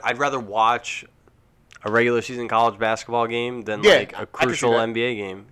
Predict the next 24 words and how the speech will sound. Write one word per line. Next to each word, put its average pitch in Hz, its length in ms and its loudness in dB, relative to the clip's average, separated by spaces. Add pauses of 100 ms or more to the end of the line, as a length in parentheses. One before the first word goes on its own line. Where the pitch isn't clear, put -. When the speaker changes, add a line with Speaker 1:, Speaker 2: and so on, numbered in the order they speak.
Speaker 2:
I - 40 -4
can 120 60 -4
Speaker 1:
'cause - 40 -6
Speaker 2:
see 123 80 -6
Speaker 1:
you 135 40 2
don't 143 140 6
Speaker 2:
that. 143 60 8
Speaker 1:
have 139 100 4
to 143 80 0
watch 123 540 2 (220)
the 120 100 0
whole 131 220 2
game 139 440 -2 (500)
if 113 280 -8 (160)
it's 123 220 -8
a 110 160 -2
ten-point 123 580 -4
game 123 200 -6
or 120 60 -2
less 113 320 -2
with 101 140 -10
five 113 240 0
minutes 123 320 -6
left. 139 260 0